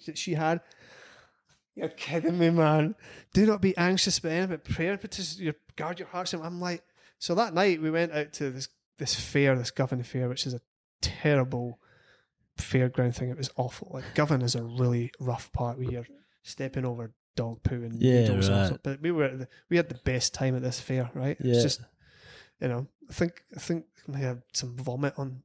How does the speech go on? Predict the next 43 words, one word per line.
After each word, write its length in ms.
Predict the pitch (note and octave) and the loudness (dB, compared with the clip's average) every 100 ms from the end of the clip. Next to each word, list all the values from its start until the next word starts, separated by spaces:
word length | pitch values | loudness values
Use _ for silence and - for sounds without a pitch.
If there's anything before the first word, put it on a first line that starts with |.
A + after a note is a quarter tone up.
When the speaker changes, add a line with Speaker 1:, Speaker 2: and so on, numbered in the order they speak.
| _ | _
Speaker 1:
on 180 | - C#3+ | -12 -10
her 120 | C#3+ - | -12 -14
cheek 240 | - D#3 D#3 | -14 -10 -8
or 60 | |
something. 340 | C3 D3+ D3 C#3 | -8 -4 0 2
I 40 | D3 | 2
was 140 | C#3 | 2
like 160 | D3 G#3+ A#3+ | 2 0 0
Speaker 2:
<laughs> 100 | A3+ | -2
Speaker 1:
wiping 360 | G#3+ D#3 C#3 C#3 | 0 -2 -4 -8
it 80 | C3 | -8
off. 260 | C3 C3 - | -8 -8 -6
That's 240 | D#3 - | -6 -6
love 240 | B2+ B2 B2 | -10 -10 -10
for 160 | C3+ | -10
you, 100 | C3 | -8
isn't 160 | C3 C3 | -4 2
it? 40 | |
Get 60 | B2+ | 6
Speaker 2:
Yeah. 160 | B2+ B2 | 6 6
Speaker 1:
some 200 | B2 C3+ | 2 -6
vomit 280 | B2+ - - | -10 -14 -20
on 80 | - | -20
your 100 | - | -20
cheeks. 260 | - B2 | -10 0
Speaker 2:
Uh. 260 | A#2+ A2+ A2 | 4 4 0
Speaker 1:
She 160 | G#2+ | -4
hates 380 | B2+ C3+ C3+ - | -8 -12 -10 -12
fairground 420 | - B2+ D3 B2 | -12 -14 -14 -14
rides. 240 | B2 B2+ - - - - | -16 -18 -18 -16 -14 -12
<laughs> 280 | - - - | -12 -8 0
Anyway, 380 | E3+ E3 E3+ D3+ D3+ - - _ _ _ - | 0 2 2 2 -2 -4 -20 _ _ _ -8
I 40 | |
started 260 | - G3+ G3 | 0 2 0
saying, 160 | F3 F3+ | -2 -4
"Like, 80 | E3 | -4
what's 220 | F#3+ - | -4 0
wrong 100 | F#3 | 0
with 100 | F3+ | 2
these 100 | D#3 | 0
scriptures, 520 | - - - F#3+ D3+ | 2 0 0 0 0
man? 280 | B2 C#3+ F3+ | -2 -6 -6
Like, 220 | D#3 D3 | -6 -8